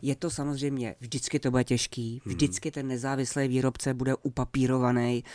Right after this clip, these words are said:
Speaker 1: ale vlastně jakoby ta, ta, ta možnost je jako větší, než bejvala.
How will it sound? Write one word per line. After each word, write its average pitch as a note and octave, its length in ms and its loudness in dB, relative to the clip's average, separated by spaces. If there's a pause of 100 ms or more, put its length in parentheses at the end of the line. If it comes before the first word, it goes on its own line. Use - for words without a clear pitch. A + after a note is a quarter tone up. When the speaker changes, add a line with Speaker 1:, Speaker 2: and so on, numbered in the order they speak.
(320)
Speaker 1:
ale C3+ 220 0
vlastně C3 360 -4
jakoby C#3 640 -4
ta, C#3 200 -4
ta, C3 500 -4
ta C3+ 100 -2
možnost B2+ 460 -2
je C3 380 0
jako C3+ 220 -4
větší, C3+ 340 0
než C#3+ 180 2
bejvala. A#2 680 2